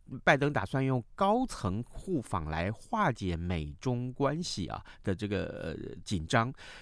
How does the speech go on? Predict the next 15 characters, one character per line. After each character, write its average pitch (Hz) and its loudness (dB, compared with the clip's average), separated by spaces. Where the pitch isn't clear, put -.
呃， 131 -2
老 117 2
师， 170 0
您 143 2
看 156 2
这 139 -4
个， 117 2
这 - 2
样 156 6
的 123 4
做 202 4
法 92 -2
有 80 -2
用 160 2
吗？ 90 -4